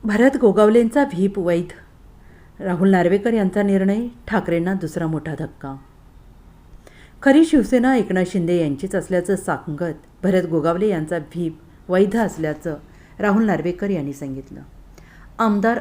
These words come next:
अपात्रतेचा निकाल देताना राहुल नार्वेकर यांनी अनेक महत्त्वाची निरीक्षणं नोंदवली.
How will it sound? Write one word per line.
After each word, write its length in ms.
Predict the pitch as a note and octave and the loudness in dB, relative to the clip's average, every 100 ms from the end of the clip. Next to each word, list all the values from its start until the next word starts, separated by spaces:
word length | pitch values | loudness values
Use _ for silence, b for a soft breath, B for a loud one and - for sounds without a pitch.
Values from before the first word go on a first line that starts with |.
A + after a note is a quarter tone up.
| - | -4
अपात्रतेचा 720 | F#3 F#3+ F#3 G3 G#3 G#3 A#3 | -4 -4 -2 -2 -2 -2 -2
निकाल 300 | A3 - F3 | -4 -4 -4
देताना 400 | E3 D#3 F#3 G3+ | -4 -4 -4 -4
राहुल 240 | G3 D#3 D#3+ | -4 -4 -4
नार्वेकर 460 | D#3 D3 E3+ G#3+ | -4 -4 -6 -4
यांनी 220 | G#3 D#3 | -4 -4
अनेक 260 | D#3+ D#3 E3 | -4 -6 -6
महत्त्वाची 460 | F3+ F#3+ G#3+ G3+ B3 | -6 -4 -4 -4 -4
निरीक्षणं 540 | F3 C#3+ - D3+ C#3+ | -4 -6 -8 -8 -6
नोंदवली. 440 | C#3 C3+ C#3 C#3 | -10 -12 -14 -16